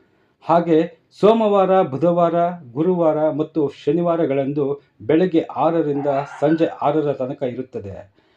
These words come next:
ಹಾಗೆಯೇ ದೇವಸ್ಥಾನದ ಕಡೆಯಿಂದ ಕೊಡುವ ಅನ್ನಪ್ರಸಾದ ಇರುತ್ತದೆ. ಈ ಕ್ಷೇತ್ರದಲ್ಲಿ ನಿಂಬೆಹಣ್ಣು ದೃಷ್ಟಿ ತೆಗೆಸಿಕೊಳ್ಳುವುದರಿಂದ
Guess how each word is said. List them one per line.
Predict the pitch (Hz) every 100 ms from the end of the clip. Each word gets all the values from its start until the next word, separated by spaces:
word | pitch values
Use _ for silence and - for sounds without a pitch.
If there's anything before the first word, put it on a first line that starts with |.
| _ 156
ಹಾಗೆಯೇ | 190 196 180 160 160
ದೇವಸ್ಥಾನದ | 226 - - 185 175 160
ಕಡೆಯಿಂದ | 151 156 160 156
ಕೊಡುವ | 156 160 156 165 143 147 _ _ _ _ -
ಅನ್ನಪ್ರಸಾದ | 160 185 165 147 151 151 143 139 _ _ _ _ _ -
ಇರುತ್ತದೆ. | 127 143 127 98 90 _ _ _ -
ಈ | 185
ಕ್ಷೇತ್ರದಲ್ಲಿ | 185 - 226 - 214 202 190
ನಿಂಬೆಹಣ್ಣು | 170 180 185 185 180 175 185 107 110
ದೃಷ್ಟಿ | 143 - 202
ತೆಗೆಸಿಕೊಳ್ಳುವುದರಿಂದ | - 160 160 156 147 143 135 139 151